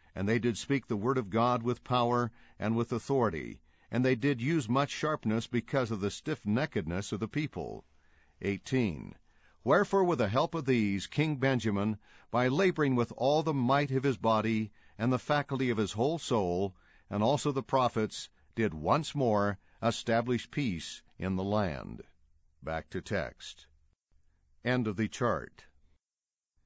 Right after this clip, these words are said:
Suggestion for family discussion.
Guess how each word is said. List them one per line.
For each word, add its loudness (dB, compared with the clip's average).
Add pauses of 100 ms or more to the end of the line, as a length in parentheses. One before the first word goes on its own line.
(520)
Suggestion 2
for -4
family 0
discussion. -4